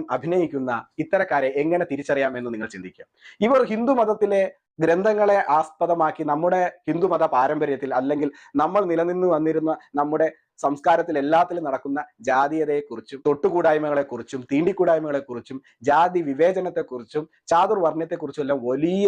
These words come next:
രീതിയിൽ അറിവുള്ളവരായിരിക്കും. ഇനി ഒരു കാര്യം ശ്രദ്ധിക്കേണ്ട കാര്യം, ഇവർക്കൊക്കെ പൊള്ളുന്ന മറ്റൊരു മേഖലയുണ്ട്. ഇപ്പോൾ ഉദാഹരണത്തിന് നിങ്ങൾ ചിന്തിക്കുക, നമ്മുടെ ഒരു നൂറ് വർഷമോ ഇരുന്നൂറ് വർഷമോ മുന്നൂറ് വർഷമോ മുൻപ് ഈ നാട്ടിൽ നിലനിന്നിരുന്ന ജാതി വ്യവസ്ഥയുടെ അടിസ്ഥാനത്തിൽ നിങ്ങൾ കരുതുന്ന സവർണ്ണ വിഭാഗത്തിലുള്ള ആൾക്കാർ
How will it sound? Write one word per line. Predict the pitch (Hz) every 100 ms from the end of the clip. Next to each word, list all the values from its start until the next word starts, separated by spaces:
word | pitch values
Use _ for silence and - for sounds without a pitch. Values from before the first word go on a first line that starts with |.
| 147
രീതിയിൽ | 131 135 113
അറിവുള്ളവരായിരിക്കും. | 117 131 131 104 87 - _ _ - _ _
ഇനി | 208 302
ഒരു | 302
കാര്യം | 254 220
ശ്രദ്ധിക്കേണ്ട | 196 214 214 151
കാര്യം, | 131 - _ 180
ഇവർക്കൊക്കെ | 214 269 254 240 214
പൊള്ളുന്ന | 196 254 262 220
മറ്റൊരു | 175 170 226 185
മേഖലയുണ്ട്. | 143 139 104 95 - _ 190
ഇപ്പോൾ | 214 220
ഉദാഹരണത്തിന് | 208 233 240 240 208
നിങ്ങൾ | 185 165
ചിന്തിക്കുക, | 151 147 151 143 143 151
നമ്മുടെ | 170 214 220 220 - _ -
ഒരു | 170 180
നൂറ് | 185 202 208
വർഷമോ | - 190 208
ഇരുന്നൂറ് | 165 185 208
വർഷമോ | 180 196 226 180
മുന്നൂറ് | 202 233 196
വർഷമോ | 170 160 143
മുൻപ് | 127 139 214 - _ 175
ഈ | 262 233
നാട്ടിൽ | 220 226 233
നിലനിന്നിരുന്ന | 190 208 214 202 185 190 208 -
ജാതി | 165 185 220 208
വ്യവസ്ഥയുടെ | 202 202 202 185
അടിസ്ഥാനത്തിൽ | 156 175 165 135 120 _ _ _ _ 170
നിങ്ങൾ | 202 254 247 -
കരുതുന്ന | 175 180 190 190 -
സവർണ്ണ | 156 156 185 165
വിഭാഗത്തിലുള്ള | 156 160 156 151 131
ആൾക്കാർ | 131